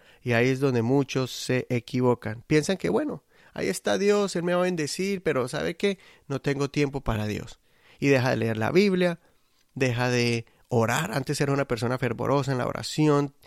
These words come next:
disfrutaba esa relación con Dios en esa intimidad, en su habitación, en, en su cuarto, allí de rodillas.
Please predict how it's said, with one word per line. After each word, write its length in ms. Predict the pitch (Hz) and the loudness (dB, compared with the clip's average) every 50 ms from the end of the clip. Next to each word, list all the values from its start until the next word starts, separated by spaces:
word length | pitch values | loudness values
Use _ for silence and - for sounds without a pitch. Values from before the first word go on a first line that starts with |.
| - - - - | -20 -20 -6 -4
disfrutaba 680 | 147 127 - 131 127 120 _ _ - - 135 139 143 | -4 -2 0 -2 -2 -2 _ _ -2 0 2 2 2
esa 140 | 139 151 143 | 2 0 -2
relación 380 | 143 143 135 123 113 120 110 | -2 -2 -2 -2 -2 -4 -4
con 200 | - - 127 123 | -2 -2 -4 -2
Dios 380 | 120 127 131 131 135 127 - _ - - - - - - _ | -2 -2 -2 -2 -2 -4 -8 _ -20 -20 -20 -20 -20 -12 _
en 120 | 131 127 | -2 -2
esa 140 | 123 120 131 | -2 -2 -2
intimidad, 640 | 135 123 - 131 120 110 101 101 110 117 123 131 135 | -4 -4 -4 -2 -2 -2 0 0 0 0 2 2 2
en 140 | 135 127 113 | 0 -2 -4
su 200 | - - 117 117 117 | -4 -6 -4 -4 -4
habitación, 600 | 120 117 113 _ - 127 - 139 135 139 135 - - - - - - - _ | -4 -6 -10 _ -12 -6 -2 -2 -2 -2 -2 -6 -16 -20 -20 -20 -20 -20 _
en, 500 | - 123 127 123 123 117 113 113 117 - - - _ | -4 -2 -2 0 -2 -2 -4 -6 -8 -10 -12 -14 _
en 160 | - 117 107 | -8 -8 -8
su 140 | 101 - 117 | -8 -12 -16
cuarto, 600 | _ - 135 147 156 151 139 _ - 139 131 127 - | _ 0 2 2 2 2 -2 _ -4 -2 -2 -2 -4
allí 240 | 113 117 107 117 123 | -6 -6 -4 -4 -4
de 100 | 120 120 | -4 -4
rodillas. 640 | 113 127 123 113 156 175 165 143 143 131 123 - - | -4 -6 -4 -2 -2 -2 -2 -2 -4 -6 -6 -8 -14